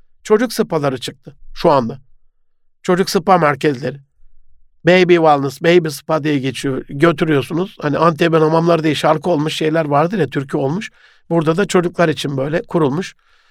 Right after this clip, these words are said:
Buhar banyolarıyla, masaj merkezleriyle, uyku odalarıyla, tuz odalarıyla. Ya evde yapılıyordu bunlar. No, ne ara biz böyle, e, çünkü anneler bundan bir haber olunca, bunu bilmeyince, bu konuda zafiyet içinde olunca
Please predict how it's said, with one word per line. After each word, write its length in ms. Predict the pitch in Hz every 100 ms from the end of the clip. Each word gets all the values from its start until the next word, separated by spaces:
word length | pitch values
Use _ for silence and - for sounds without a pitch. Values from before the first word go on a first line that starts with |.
| _ _
Buhar 360 | 156 165 170 156
banyolarıyla, 580 | 151 156 160 160 151 156
masaj 420 | 143 143 165 151
merkezleriyle, 720 | 147 156 156 139 151 156 147
uyku 340 | 151 151 151
odalarıyla, 600 | 165 156 147 151 156 156
tuz 240 | 156 180 160
odalarıyla. 640 | 156 156 147 151 147 165 180 - - - - -
Ya 120 | 143 -
evde 240 | 143 139
yapılıyordu 540 | 208 220 208 208 175
bunlar. 380 | 160 160 190 - _
No, 280 | 160 220 165
ne 100 | 175
ara 280 | 240 233 180
biz 180 | 165 147
böyle, 260 | 160 147 - - - - - - - - -
e, 40 | -
çünkü 280 | - 131 -
anneler 500 | - 160 156 147 143
bundan 420 | 143 147 156 151 135 - - -
bir 100 | 165
haber 320 | 160 156 160
olunca, 540 | 143 151 170 135 170 - _ -
bunu 280 | 151 151
bilmeyince, 540 | 160 202 139 123 120 170
bu 100 | 165
konuda 260 | 170 156
zafiyet 420 | 147 160 170 226 190
içinde 260 | 143 135
olunca 440 | 143 165 127 214